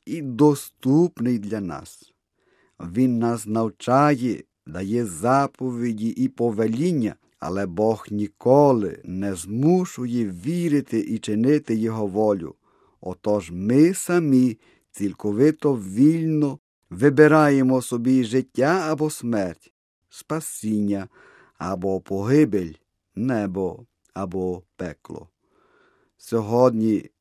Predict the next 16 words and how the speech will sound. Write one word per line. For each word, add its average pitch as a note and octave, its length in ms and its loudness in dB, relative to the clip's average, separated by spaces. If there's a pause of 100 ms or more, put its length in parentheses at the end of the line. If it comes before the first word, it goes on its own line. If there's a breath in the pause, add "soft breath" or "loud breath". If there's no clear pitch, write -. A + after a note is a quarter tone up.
це A2 160 -4
неділя A2 640 0
всіх A2 500 -8
святих G#2 580 -6
українського G2 1080 -4
народу. G2+ 600 -2 (380)
Для G#2 140 -2
нашої A#2 640 2
призадуми A#2 1080 0 (320)
поставмо A#2+ 880 2
собі A2 420 -2
декілька A#2+ 800 -4 (140)
запитань. F#2 800 -6 (1500)
Якими G3 480 -2
привілеями B2+ 1200 0 (580)
пишалися G2+ 1120 -4